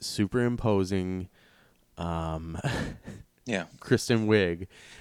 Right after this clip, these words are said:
Speaker 1: um, over Bill
Speaker 2: Yeah.
Speaker 1: Murray's face. Like, it's
Speaker 2: They've,
Speaker 1: not ruining
Speaker 2: they've,
Speaker 1: the
Speaker 2: <laughs>
Speaker 1: original at all.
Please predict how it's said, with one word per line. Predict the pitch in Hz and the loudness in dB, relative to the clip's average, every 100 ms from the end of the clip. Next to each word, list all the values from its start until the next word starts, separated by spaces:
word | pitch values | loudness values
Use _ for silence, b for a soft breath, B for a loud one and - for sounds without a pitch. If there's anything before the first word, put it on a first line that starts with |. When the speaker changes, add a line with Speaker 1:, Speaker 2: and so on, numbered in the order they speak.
| 95 - | -10 0
Speaker 1:
um, | 90 85 85 85 82 | 2 4 2 0 0
over | 98 90 95 | 0 4 4
Bill | 90 101 | 4 4
Speaker 2:
Yeah. | 110 | 6
Speaker 1:
Murray's | 113 101 101 - | 6 4 -2 -4
face. | 113 92 78 - - B B B | -2 -2 -4 -8 -16 B B B
Like, | 110 104 | -2 4
it's | |
Speaker 2:
They've, | 104 98 | 4 6
Speaker 1:
not | 143 170 135 | 4 4 2
ruining | 113 120 101 110 | 4 6 6 4
Speaker 2:
they've, | |
Speaker 1:
the | 107 107 | 2 4
Speaker 2:
<laughs> | 101 | 4
Speaker 1:
original | 101 101 101 104 | 2 2 2 2
at | 82 | 4
all. | 80 73 82 | 2 0 -4